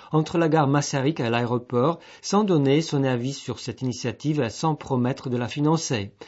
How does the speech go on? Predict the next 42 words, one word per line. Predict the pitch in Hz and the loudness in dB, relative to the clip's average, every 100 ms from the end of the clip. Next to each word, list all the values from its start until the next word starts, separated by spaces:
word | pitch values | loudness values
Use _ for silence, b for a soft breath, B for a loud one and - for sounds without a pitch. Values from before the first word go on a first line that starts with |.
| B B B | B B B
Le | 151 | 0
cabinet | 175 156 170 | 2 4 4
semble | 160 160 147 | 2 2 2
éviter | 143 131 131 156 147 | 2 2 0 2 2
de | 117 | 0
s'engager | 113 170 156 123 113 131 | -2 0 2 2 0 0
dans | 113 110 | -2 -4
un | 110 | -4
débat | 110 131 | -2 -2
qui | 151 127 | -2 -4
divise | 120 127 139 165 147 | -4 -2 -2 -2 -2
ces | 135 117 | -4 -6
derniers | 110 117 117 110 | -4 -4 -2 -4
temps | - 139 | -2 0
les | 127 | 0
Pragois. | 117 - 127 131 113 - B B B B | -2 -4 0 2 0 -2 B B B B
Une | 175 185 | -2 4
partie | 185 - - 185 | 2 2 -4 -2
des | 143 | -2
spécialistes | - 127 - 123 143 - | -2 -4 -2 0 0 -2
et | |
des | 120 117 | -2 0
habitants | 123 120 120 135 | 0 -4 -4 -2
de | 127 | -2
la | 113 | -2
capitale | - 113 113 - 131 | -4 -8 -6 -2 0
refusent | 104 139 - 151 165 | 2 0 0 -4 -2
le | 123 | -4
chemin | - 127 117 | -4 -4 -4
de | 110 | -6
fer | - 123 175 175 B B B | -4 0 0 -2 B B B
et | 185 | 2
lui | 202 | 2
préfèrent | 175 202 196 190 196 165 | 0 -2 0 2 2 2
le | 139 | 0
prolongement | - 190 196 156 147 165 | 0 2 4 2 2 0
d'une | 156 131 | 2 0
ligne | 131 175 | 2 2
de | 147 | 2
métro | 135 127 - 127 147 | 2 0 -2 2 2
jusqu'à | 127 120 - 120 | 2 -4 -4 0
l'aéroport. | 123 123 131 - 156 143 - | 2 2 0 4 6 6 4